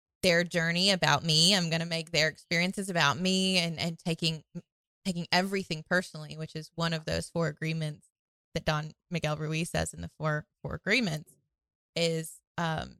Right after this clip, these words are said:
if we can agree to not take anything personally, um, we'll be a lot more free because we'll realize everything that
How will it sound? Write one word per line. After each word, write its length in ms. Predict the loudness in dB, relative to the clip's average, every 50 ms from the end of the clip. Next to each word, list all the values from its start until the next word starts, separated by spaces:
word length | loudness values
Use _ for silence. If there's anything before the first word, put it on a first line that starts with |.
| _ _
if 100 | -10 -6
we 120 | -6 -4 -2
can 100 | -2 -4
agree 280 | -4 -4 -2 -2 0 0
to 80 | 0
not 220 | 0 0 0 -2 -4
take 160 | -8 -6 -6
anything 360 | -6 -6 -6 -10 -10 -12 -12 -4 _
personally, 720 | 2 2 2 0 -4 -8 -8 -8 -8 -8 -10 -12 -16 -18 _ _ _ _ _ _ _ _ _ 0
um, 380 | 2 4 4 2 2 -2 -6 -10 -20 _ _ _ _ _ _ _ -20 -20 -20 -20 _ _ _ -12 -12 -12 _ _
we'll 140 | 0 0 2
be 180 | 4 6 8 8
a 80 | 8 8
lot 220 | 8 6 6 6
more 200 | 4 2 2 0 0
free 320 | 0 0 2 2 4 2
because 260 | 2 0 0 -2 -2
we'll 120 | -2 -2 -2
realize 440 | 0 0 2 2 2 2 0 0 2
everything 560 | 2 2 4 4 0 0 0 0 -2 0 -2
that 120 | -4 -4